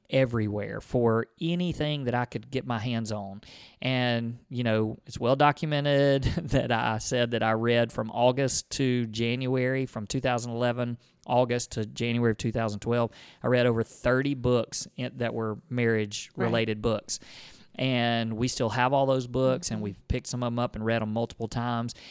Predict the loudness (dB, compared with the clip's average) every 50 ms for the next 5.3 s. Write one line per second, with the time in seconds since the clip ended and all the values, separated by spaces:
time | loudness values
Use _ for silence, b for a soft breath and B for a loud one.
0 | B B -2 0 0 2 2 2 2 2 2 4 4 2 2 0 -2 -4 -2 -2
1 | -2 -2 -2 -4 -4 -4 -2 -2 -2 -2 -2 -2 -2 -2 -2 -4 -6 -2 -2 -2
2 | -2 -2 b b b b b b b b -2 0 2 2 2 0 -2 -2 -4 -8
3 | -10 _ _ _ _ _ _ _ _ -14 -12 -4 4 6 6 6 6 4 0 -2
4 | -2 0 0 0 2 2 2 2 0 0 -2 -2 -2 -2 2 2 2 2 2 0
5 | 0 -2 -2 -4 -8